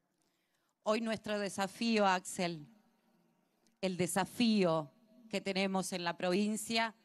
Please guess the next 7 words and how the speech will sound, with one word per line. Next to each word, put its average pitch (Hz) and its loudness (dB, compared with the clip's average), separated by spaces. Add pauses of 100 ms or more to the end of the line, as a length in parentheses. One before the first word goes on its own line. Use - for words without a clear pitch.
(800)
es 220 -12
poder 220 -4
pensar 214 -4 (1080)
un 220 -8
veinte 233 -4
veintiuno 214 -2
distinto, 185 -4